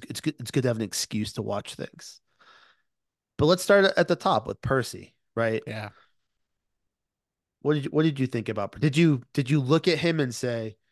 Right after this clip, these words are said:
Speaker 1: "This feels, this is exactly how I imagined Percy"?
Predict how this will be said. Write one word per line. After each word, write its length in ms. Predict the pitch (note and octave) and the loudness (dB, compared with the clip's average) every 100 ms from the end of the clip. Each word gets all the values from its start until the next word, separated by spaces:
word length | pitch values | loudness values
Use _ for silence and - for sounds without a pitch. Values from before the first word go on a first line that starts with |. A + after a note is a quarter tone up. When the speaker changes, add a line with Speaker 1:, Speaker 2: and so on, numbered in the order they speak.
| _ _ | _ _
Speaker 1:
"This 240 | A#2+ C#3 - | 0 0 0
feels, 840 | C3 B2+ A#2 A#2 G#2+ - - - _ _ _ _ _ _ _ _ | 2 4 4 2 -2 -6 -10 -12 _ _ _ _ _ _ _ _
this 180 | D3 - | 0 0
is 80 | C3 | -2
exactly 580 | A#2+ G2+ B2 A#2 - A#2 | -2 -2 -2 0 0 0
how 260 | A2+ A2+ | 2 2
I 80 | A2+ | 0
imagined 540 | A2 G#2+ G#2+ - A2+ | -2 -6 -6 -6 -6
Percy"? 480 | - A#2+ A2+ A#2+ A2+ | -2 -2 0 -4 -4